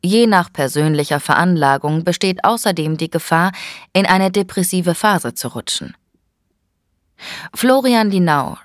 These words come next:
Chefarzt der neurologischen Klinik am Marienkrankenhaus in Hamburg, erkennt sogar eine absurde Komponente in dieser Art des Fastens. Menschen,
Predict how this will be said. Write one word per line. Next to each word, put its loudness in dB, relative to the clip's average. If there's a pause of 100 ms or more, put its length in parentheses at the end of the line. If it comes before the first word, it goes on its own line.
Chefarzt 0
der -2
neurologischen -2
Klinik 2
am 0
Marienkrankenhaus -2
in -6
Hamburg, 0 (460)
erkennt 2
sogar 2
eine 0
absurde 2
Komponente 0
in -2
dieser -4
Art -2
des -8
Fastens. -6 (560)
Menschen, 0